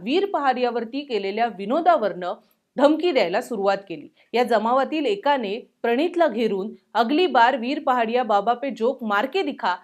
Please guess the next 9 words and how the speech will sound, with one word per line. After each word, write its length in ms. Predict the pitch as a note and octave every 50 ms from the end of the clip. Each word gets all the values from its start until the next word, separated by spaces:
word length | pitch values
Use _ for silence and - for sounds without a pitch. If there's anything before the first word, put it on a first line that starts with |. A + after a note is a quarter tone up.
| _ _ _ -
अशी 280 | C4 C#4+ C#4+ G4 G4+
धमकी 320 | G4 F4+ D4+ C4+ A#3+ C#4 C#4+
दिली, 360 | G#3+ B3 B3 B3+ G#3+ G3 - -
असा 280 | G3+ G#3+ - C4+ C4+
सुद्धा 460 | C#4 C#4 - A#3+ F#3 F3 G#3 B3+ F4
दावा 340 | F4+ E4 B3 G3+ F3+ F3 F3 - - _ _ _ -
प्रणित 360 | C#4 C#4 C#4+ D#4+ G4 F#4+ F#4+
मोरे 300 | D4 C#4 B3 A3 A#3 C4+
याच्या 280 | C4 A3 A3 - D4